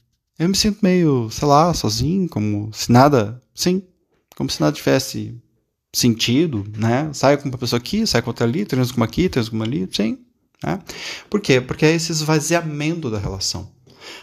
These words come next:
A relação, ela se torna algo literalmente de contato. Ela não se torna algo de conexão. Então, ela não alimenta o que ela realmente precisa alimentar.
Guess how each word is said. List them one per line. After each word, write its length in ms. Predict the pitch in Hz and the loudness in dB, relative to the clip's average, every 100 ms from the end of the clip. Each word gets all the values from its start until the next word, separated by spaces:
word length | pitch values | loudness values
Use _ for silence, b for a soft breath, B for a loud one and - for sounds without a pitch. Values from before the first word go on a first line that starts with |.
| B | B
A 60 | 117 | 4
relação, 440 | 135 131 156 156 | 6 4 -2 0
ela 220 | 135 135 | 2 0
se 140 | 135 131 | 0 -4
torna 480 | - 127 143 135 - | -4 -4 0 -2 2
algo 460 | 120 139 127 107 - | 4 4 2 -6 -6
literalmente 640 | 123 185 160 131 127 131 | -4 0 0 2 0 -2
de 120 | 131 | -8
contato. 760 | - 131 139 139 147 135 135 - _ _ _ _ _ - | -8 -6 -6 -2 2 2 0 -16 _ _ _ _ _ 2
Ela 200 | 120 131 | 6 6
não 80 | 123 | 4
se 100 | - | -2
torna 240 | 127 120 | 0 2
algo 200 | 113 117 | 0 0
de 100 | 104 | -4
conexão. 840 | - 147 151 139 - - 123 127 - _ _ _ _ B B - | 2 6 6 6 -2 -6 -4 -6 -14 _ _ _ _ B B -4
Então, 260 | 147 151 | 2 4
ela 180 | 156 160 | 6 4
não 260 | 160 175 196 | 2 4 2
alimenta 560 | 170 165 143 170 160 | 2 -2 2 2 0
o 20 | 139 | -2
que 100 | 135 | 0
ela 100 | 127 | 4
realmente 580 | 139 165 147 175 185 | 4 4 4 2 2
precisa 600 | - 151 - - 196 156 | 0 0 0 -4 -2 2
alimentar. 680 | 123 113 104 98 98 85 - | 2 0 -2 -4 -6 -8 -8